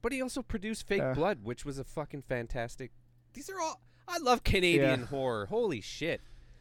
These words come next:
Speaker 2: Canadian horror is wonderful, man. Like, it feels more like it's always, it seems like it's never, like, it's just about making horror instead of, like, about making tons of money, right?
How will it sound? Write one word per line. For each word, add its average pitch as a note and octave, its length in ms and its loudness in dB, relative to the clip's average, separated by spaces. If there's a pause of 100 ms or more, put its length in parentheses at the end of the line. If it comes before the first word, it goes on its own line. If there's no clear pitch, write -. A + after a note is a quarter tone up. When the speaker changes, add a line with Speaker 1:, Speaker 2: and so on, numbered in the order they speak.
(400)
Speaker 2:
Canadian A3 420 -8
horror D#3 260 -4
is B2 200 -8
wonderful, A#2 440 -10
man. G#2+ 440 -6 (120)
Like, C3+ 160 0
it E3 140 4
feels A#3 280 6
more F#3+ 460 8
like D#3+ 220 2
it's C#3+ 180 0
always, F#3+ 520 4 (100)
it D3 120 0
seems F#3 360 0
like D#3+ 120 2
it's C#3 240 -6 (200)
never, C#3 680 2
like, A#2+ 320 -2 (140)
it's C3+ 120 -2
just F3+ 200 4
about C3+ 400 8
making A#2+ 320 2
horror A#2+ 400 4
instead A2 260 0
of, A2+ 80 -4
like, A#2 160 0 (380)
about A#2+ 320 0 (320)
making B2+ 380 -2
tons B2 260 -4
of A2+ 80 -2
money, A2+ 280 -4
right? G#2+ 220 0